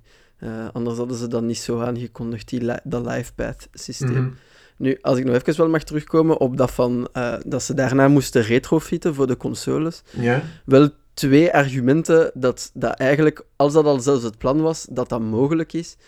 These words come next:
Speaker 1: En dat is namelijk Red Dead Redemption twee bestaat op PlayStation vier All Gen en is fant-, prachtig daarop.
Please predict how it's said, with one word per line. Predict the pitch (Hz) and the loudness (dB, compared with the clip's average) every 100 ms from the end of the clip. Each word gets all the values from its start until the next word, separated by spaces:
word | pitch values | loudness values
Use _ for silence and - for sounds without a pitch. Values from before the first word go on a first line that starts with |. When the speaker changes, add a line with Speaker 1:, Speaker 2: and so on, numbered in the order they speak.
| _ _ _ _ | _ _ _ _
Speaker 1:
En | 120 117 117 | -6 -4 -4
dat | 123 | -6
is | 117 | -4
namelijk | 131 127 123 113 - | -2 0 0 -2 -2
Red | 131 | -2
Dead | 127 120 | -2 -4
Redemption | 120 120 113 120 | -4 -4 -4 -8
twee | 107 127 139 | -8 -6 -4
bestaat | 143 - 151 147 - | -6 -2 -2 -2 -8
op | 131 - | -10 -10
PlayStation | - 135 - 135 - 123 | -6 -6 -4 -8 -6 -6
vier | 131 131 - | -4 -6 -4
All | 131 | -4
Gen | 131 139 151 | -4 -6 -6
en | 120 117 | -8 -10
is | 104 | -10
fant-, | - 117 117 - - | -14 -14 -14 -16 -20
prachtig | - 143 - 175 165 | -8 -8 -6 -6 -4
daarop. | 160 160 170 | -6 -6 -8